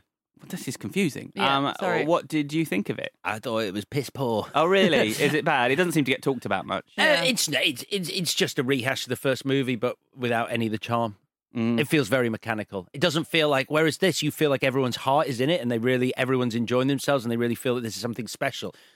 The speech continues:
Speaker 3: It just, like so many sequels, it just feels like going through the motions.
Speaker 1: Is she still with Emmett?
Speaker 3: Can't remember. I mean, it's that forgettable. I watched
Speaker 1: Yeah.
Speaker 3: the whole thing. I think
Speaker 1: I can
Speaker 3: she's
Speaker 1: believe that.
Speaker 3: she becomes a senator or something.
Speaker 1: Yeah,
Speaker 3: Or
Speaker 1: yeah,
Speaker 3: she's
Speaker 1: it's,
Speaker 3: trying to
Speaker 1: it's,
Speaker 3: become a
Speaker 1: uh, wh-,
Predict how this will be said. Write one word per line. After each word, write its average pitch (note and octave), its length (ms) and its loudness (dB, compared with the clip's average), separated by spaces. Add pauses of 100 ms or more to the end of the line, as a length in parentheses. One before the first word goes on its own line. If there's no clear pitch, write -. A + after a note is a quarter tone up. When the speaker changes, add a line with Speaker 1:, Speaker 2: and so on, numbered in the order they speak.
(160)
Speaker 3:
It B2+ 120 -8
just, A2+ 240 -4
like A2 200 -4
so F#2 180 -4
many F2+ 180 -12
sequels, F#2+ 400 -12
it F#2+ 80 -14
just - 200 -12
feels G2 260 -8
like G2 140 -10
going F#2+ 180 -8
through F2+ 140 -16
the F#2 40 -12
motions. F#2+ 380 -14 (260)
Speaker 1:
Is D3 480 -2
she - 160 -2
still E3 160 0
with D3+ 120 2
Emmett? C#3+ 260 2 (640)
Speaker 3:
Can't - 180 -14
remember. - 320 -16 (320)
I D#3 80 0
mean, D3 180 4
it's B2 140 -4
that B2+ 160 0
forgettable. F#2 580 -6
I B2 60 -4
watched A#2+ 160 2
Speaker 1:
Yeah. A#3 60 2
Speaker 3:
the - 80 0
whole A#2 160 0
thing. G#2+ 180 -2
I A2 80 0
think B2+ 180 -4
Speaker 1:
I - 40 -4
can E3 60 -2
Speaker 3:
she's C3 120 -2
Speaker 1:
believe E3+ 160 -2
that. E3+ 160 -4 (300)
Speaker 3:
she - 320 -20
becomes A2+ 260 -6
a G#2+ 60 -4
senator G#2 440 -6
or F2+ 60 -8
something. F2+ 380 -16 (240)
Speaker 1:
Yeah, D3+ 260 -2
Speaker 3:
Or A#2+ 60 -2
Speaker 1:
yeah, B2 80 2
Speaker 3:
she's A2+ 80 0
Speaker 1:
it's, - 100 -6
Speaker 3:
trying C#3+ 120 4
to C#3 60 4
Speaker 1:
it's, C#3+ 120 -4
Speaker 3:
become B2+ 140 4
a C3 40 2
Speaker 1:
uh, - 40 -4
wh-, A3 40 -4